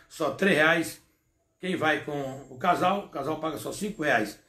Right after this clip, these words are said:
É muito bom. Se você vai com um amigo, o dois só paga cinco. Individual, três reais. Vale a pena. Dois grandes jogos.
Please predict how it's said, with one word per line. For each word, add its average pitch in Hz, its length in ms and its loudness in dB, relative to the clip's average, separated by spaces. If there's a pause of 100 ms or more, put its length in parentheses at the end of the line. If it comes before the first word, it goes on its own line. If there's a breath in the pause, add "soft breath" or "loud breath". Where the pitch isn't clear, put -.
(260 soft breath)
É 156 120 -10
muito 165 280 -2
bom. 127 200 -6
Se - 40 -14
você 185 300 -2
vai 160 220 2
com 196 80 0
um - 20 4
amigo, 185 380 2 (440)
o 156 140 -4
dois 160 180 2
só 160 80 -4
paga 165 240 0
cinco. 123 400 -10
Individual, 156 560 0 (220 soft breath)
três 180 200 0
reais. 147 320 2 (200)
Vale 156 160 2
a - 60 -2
pena. 139 280 -6 (140)
Dois 233 400 6
grandes 185 340 0
jogos. 170 340 0